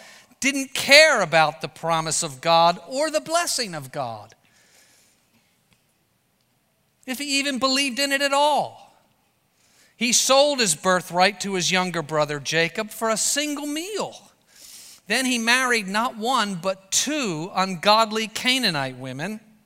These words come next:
So Esau's appetites meant everything to him, and inheriting the blessing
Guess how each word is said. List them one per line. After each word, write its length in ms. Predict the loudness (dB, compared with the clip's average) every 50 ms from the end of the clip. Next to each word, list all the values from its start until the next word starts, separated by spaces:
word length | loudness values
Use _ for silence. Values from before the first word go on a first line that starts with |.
| _ _ _ _ _ _ _ _ _ _ _ _ _ _ _ _ _ _ -20 -20 _ _ -20 -20 -20 -20 -18 -16 -16 -16 -14 -14
So 160 | -14 -10 -8
Esau's 460 | -6 -4 -2 -2 0 0 0 0 2
appetites 880 | 2 2 2 0 -2 -4 -6 -6 -4 -4 -2 -4 -4 -4 -4 -4 -4 -4
meant 240 | -4 -4 -6 -6 -10 -12 -10
everything 760 | -8 -8 -8 -6 -8 -8 -8 -8 -8 -10 -10 -10 -10 -12 -12
to 100 | -12 -12
him, 420 | -12 -10 -10 -10 -12 -12 -14 -18 -20 _ _ _ _ _ _ _ _ _ _ _ _ _ _ _ _ _ -4
and 140 | -4 -2 -2
inheriting 840 | -2 -4 -4 -4 -2 0 2 4 4 4 2 0 -2 -6 -8 -14 -18 _ _ _
the 140 | -6 -6 -6
blessing 720 | -4 -4 -2 0 0 2 4 4 2 2 2 0 -4 -10